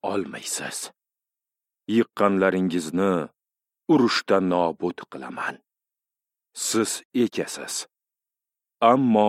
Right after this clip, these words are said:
o'rib olmaysiz. Moy olasiz, ammo undan foydalanmaysiz. Uzum ezasiz, ammo sharobidan ichmaysiz. Axir,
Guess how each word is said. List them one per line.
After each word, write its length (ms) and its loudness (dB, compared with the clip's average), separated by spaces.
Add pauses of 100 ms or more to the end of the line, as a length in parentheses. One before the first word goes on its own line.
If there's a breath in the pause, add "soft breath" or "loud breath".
(100)
o'rib 340 0
olmaysiz. 800 -2 (800)
Moy 360 4
olasiz, 600 0 (720)
ammo 420 2 (100)
undan 460 -4
foydalanmaysiz. 1080 -8 (1120)
Uzum 340 0 (100)
ezasiz, 680 0 (840)
ammo 500 4 (760)
sharobidan 920 -2
ichmaysiz. 880 -10 (960)
Axir, 440 -2